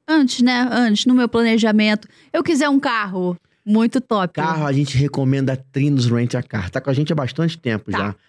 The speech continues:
Speaker 2: A gente só indica quem a gente confia, senão a gente não indicaria,
Speaker 1: Sim.
Speaker 2: né? Uma empresa de brasileiros e o atendimento é de primeira. É com muito carinho, cara. É, eles entregam o carro em mãos pra você. Mostra como é que funciona todo o paranauê do carro, como é que funciona as condições. O escritório deles fica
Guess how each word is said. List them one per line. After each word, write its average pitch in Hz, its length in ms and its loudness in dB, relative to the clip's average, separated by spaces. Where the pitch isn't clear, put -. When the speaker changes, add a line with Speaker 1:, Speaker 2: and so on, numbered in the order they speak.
Speaker 2:
A 104 80 -4
gente 139 220 -2
só 160 240 -2
indica 151 420 0
quem 190 280 -2
a 190 60 2
gente 151 220 -2
confia, 123 420 -2
senão 127 200 -8
a 127 60 -2
gente 135 200 -2
não 123 120 0
indicaria, 104 480 -2
Speaker 1:
Sim. - 60 -20
Speaker 2:
né? 113 200 -4
Uma 147 100 -2
empresa 156 200 0
de 147 100 2
brasileiros 131 600 0
e 127 40 2
o 127 60 2
atendimento 120 640 -2
é 110 100 -4
de 110 160 -4
primeira. 110 720 0
É 123 80 -4
com 143 120 -4
muito 135 320 0
carinho, 110 360 0
cara. 98 300 -2
É, 113 100 -6
eles 120 220 0
entregam 135 300 -2
o 131 40 -8
carro 139 140 -4
em 151 80 2
mãos 143 280 2
pra 131 100 -2
você. 110 320 -2
Mostra 139 280 -2
como 139 100 -2
é 139 60 0
que 135 40 -12
funciona 131 300 -2
todo 160 140 0
o 165 40 -4
paranauê 131 400 0
do 110 100 -2
carro, 117 320 -4
como 113 120 -12
é 107 60 -8
que - 60 -16
funciona 120 380 -4
as - 140 -8
condições. 120 560 -2
O 139 40 0
escritório 147 600 -2
deles 135 260 -2
fica 135 300 -4